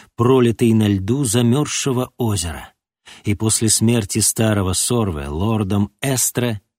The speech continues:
стал Терем. Уже через год он прекратил старую распрю,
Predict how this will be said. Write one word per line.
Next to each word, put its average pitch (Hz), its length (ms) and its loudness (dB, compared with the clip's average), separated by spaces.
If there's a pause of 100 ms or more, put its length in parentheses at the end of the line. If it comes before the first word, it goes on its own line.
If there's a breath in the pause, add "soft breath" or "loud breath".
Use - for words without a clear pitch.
стал 85 540 -4 (360)
Терем. 82 500 -6 (880 soft breath)
Уже 110 260 0
через 147 340 -2
год 131 300 0
он 98 160 0
прекратил 113 600 0
старую 101 540 0
распрю, 113 560 -2